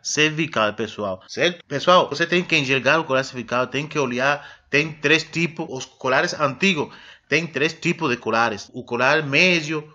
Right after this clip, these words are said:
o colar pequeno e o colar grande, é G. De aí que é P, M e G, os três tipos de colar, tá? P de pequeno, M de médio e G de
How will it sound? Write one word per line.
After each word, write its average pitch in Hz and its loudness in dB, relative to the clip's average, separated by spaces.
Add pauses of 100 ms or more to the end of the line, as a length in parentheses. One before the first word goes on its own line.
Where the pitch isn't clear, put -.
(120)
o 123 -12
colar 123 0
pequeno 156 -2
e 135 -6
o - -6
colar 127 0
grande, 139 0
é 113 -8
G. 113 -4 (200)
De 104 -8
aí 127 -2
que 143 -2
é 151 2 (140)
P, 165 2 (200)
M 160 0 (240)
e 160 -4
G, 135 0 (100)
os 123 -8
três 147 -4
tipos 151 -4
de 165 2 (160)
colar, 127 2
tá? 147 0 (300)
P 151 4
de 160 -2
pequeno, 185 0 (400)
M 160 0 (220)
de 120 -4
médio 180 0 (380)
e 180 0
G 156 -2 (100)
de 156 0